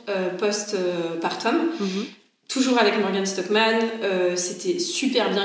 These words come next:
Speaker 1: il m'a appris l'hypoprestive, euh, tous des trucs que je soupçonnais même
Speaker 2: Ouais,
Speaker 1: pas
Speaker 2: au
Speaker 1: qui
Speaker 2: niveau de la
Speaker 1: existaient.
Speaker 2: rééducation du
Speaker 1: Ouais.
Speaker 2: périnée, euh, tout ça. Mhm.
Speaker 1: Ouais. Et, euh, et en fait, euh, ça a été super, euh, parce que j'ai, moi je recommande à tout le monde de faire cette, euh, je veux dire, c'est, c'est, c'est,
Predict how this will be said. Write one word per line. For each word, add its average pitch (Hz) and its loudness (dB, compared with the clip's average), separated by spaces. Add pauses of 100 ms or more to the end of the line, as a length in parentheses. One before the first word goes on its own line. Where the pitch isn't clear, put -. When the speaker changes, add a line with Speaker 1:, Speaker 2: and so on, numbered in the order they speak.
Speaker 1:
il 185 -2
m'a 160 -2
appris 165 -6
l'hypoprestive, 185 -6 (100)
euh, 180 -2
tous 180 -8
des 175 0
trucs - -6
que 175 -6
je - -4 (260)
soupçonnais 175 -4
même 175 -2
Speaker 2:
Ouais, 180 -4
Speaker 1:
pas 202 4
Speaker 2:
au - 4
Speaker 1:
qui 190 4
Speaker 2:
niveau 185 6
de 190 4
la 185 6
Speaker 1:
existaient. 185 4
Speaker 2:
rééducation 185 4
du 202 4
Speaker 1:
Ouais. 185 4
Speaker 2:
périnée, 190 6
euh, 180 4
tout - -8
ça. - -6 (120)
Mhm. 175 2
Speaker 1:
Ouais. 175 0 (320)
Et, 196 4
euh, 185 4
et 190 2
en 180 2
fait, 220 0
euh, 175 2 (400)
ça - -2
a 196 6
été 196 4
super, 254 4 (240)
euh, 190 2
parce 196 -2
que 214 2
j'ai, 185 4
moi 202 2
je 202 0
recommande 190 -2
à 180 -2
tout 185 -6
le 208 2
monde 175 -2 (260)
de 202 -4
faire - -4
cette, 185 -4
euh, 160 -2
je 165 -2
veux 175 0
dire, 180 -4
c'est, 175 -2
c'est, 170 -4
c'est, - -6